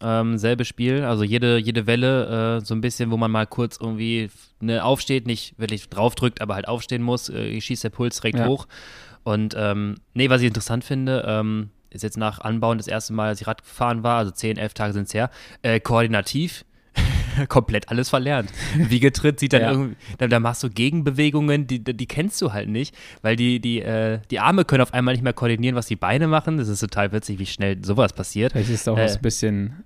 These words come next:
Speaker 2: Anbau und Grauheit bei dir.
Speaker 1: Anbau,
Speaker 2: Ist immer noch
Speaker 1: Anbau und
Speaker 2: nicht
Speaker 1: Grauheit.
Speaker 2: verarbeitet, der Ra-, der Reiz.
Speaker 1: Definitiv. Und, äh, ich glaube, nachhaltig auch was kaputt gemacht, weil ich mich immer noch in einer <laughs> Regenerationsphase befinde. Und da kommen wir dann zum Stichpunkt. Ähm, darüber sprechen wir heute, Regeneration.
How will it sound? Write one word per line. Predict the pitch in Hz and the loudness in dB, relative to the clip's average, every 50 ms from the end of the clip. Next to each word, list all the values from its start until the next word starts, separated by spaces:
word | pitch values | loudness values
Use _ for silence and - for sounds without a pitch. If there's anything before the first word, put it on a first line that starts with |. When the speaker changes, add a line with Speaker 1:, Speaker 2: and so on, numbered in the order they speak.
| _ - | _ 0
Speaker 2:
Anbau | 120 127 143 135 120 107 104 | 2 4 6 6 6 6 4
und | 104 - | 2 2
Grauheit | - 101 101 104 117 98 98 - | 0 0 0 2 0 -2 -2 -2
bei | - 101 | -2 -2
dir. | 101 104 101 101 101 - - - - - - - _ | 0 0 0 0 -2 -4 -8 -16 -20 -20 -20 -8 _
Speaker 1:
Anbau, | 110 117 135 131 143 143 143 | 2 2 4 4 4 4 4
Speaker 2:
Ist | 139 - | 4 4
immer | 135 | 6
noch | 135 | 8
Speaker 1:
Anbau | 139 139 | 8 8
und | 143 | 6
Speaker 2:
nicht | 110 - | 6 6
Speaker 1:
Grauheit. | 135 135 135 | 6 6 6
Speaker 2:
verarbeitet, | - - 104 107 107 - - | 6 6 6 4 4 4 2
der | 107 107 104 | 2 2 4
Ra-, | 104 104 104 - - - 120 | 4 2 2 0 -2 0 2
der | 110 110 107 | 4 4 4
Reiz. | 104 104 104 104 - - - - - - - - - | 4 4 4 2 0 -4 -8 -10 -10 -12 -14 -14 -14
Speaker 1:
Definitiv. | 151 135 113 131 143 127 135 127 113 - 127 151 175 - - | -12 -6 -2 -2 0 0 0 0 0 2 2 2 0 0 -2
Und, | - 139 135 131 135 - - | -2 0 0 0 0 0 -2
äh, | 127 127 127 | 0 0 0
ich | 127 120 | 0 0
glaube, | - 131 127 120 123 | 2 2 2 2 2
nachhaltig | 113 110 110 135 160 - - 151 147 143 143 143 135 | 2 4 4 4 4 4 4 2 2 2 2 0 0
auch | 127 123 | 0 0
was | 131 123 | 0 -2
kaputt | - 127 113 - 151 - - | -2 -2 -2 -2 -2 -2 0
gemacht, | 113 101 101 104 127 131 - 117 101 | -2 -2 0 -2 -2 -4 -6 -4 -2
weil | 107 110 120 | 0 0 0
ich | 123 - - | 0 -2 -4
mich | 123 110 - | -6 -4 -2
immer | 135 135 127 | 0 0 2
noch | 127 120 | 0 0
in | 127 110 | 0 -2
einer | 110 117 117 117 113 | -2 0 0 2 2
<laughs> | 110 113 - - | 2 2 4 4
Regenerationsphase | 156 160 - 165 156 156 143 143 143 135 - - 175 208 254 262 - - - - 101 95 101 101 98 107 | 4 4 4 4 4 6 6 6 4 4 4 4 6 6 6 4 0 -4 -4 -2 0 0 0 0 -2 -4
befinde. | 95 104 - - 110 107 113 120 135 | -4 -6 -4 -4 -4 -2 -2 -2 -2
Und | 127 | 0
da | 113 110 | 0 0
kommen | - - 127 131 131 | 2 2 2 2 2
wir | |
dann | 123 120 117 | 2 2 0
zum | - 117 110 | 0 -2 -4
Stichpunkt. | - - 147 151 - - - 110 127 151 - - - - - - - | -4 -4 -4 -6 -6 -6 -6 -6 -6 -6 -8 -10 -12 -12 -10 -8 -2
Ähm, | 127 117 113 110 107 - - - - - - - - | 0 0 0 0 -2 -6 -10 -12 -12 -12 -10 -2 0
darüber | 127 151 160 156 147 | 0 2 2 0 0
sprechen | - 180 170 147 131 | 0 -2 -2 0 0
wir | 104 95 | 0 -2
heute, | 98 101 - 135 151 165 143 135 | -2 -4 -4 -4 -6 -4 -2 0
Regeneration. | 139 139 143 135 123 123 120 - - - 110 117 131 165 | 0 2 2 2 2 2 0 -2 -2 -2 -2 -2 -2 -2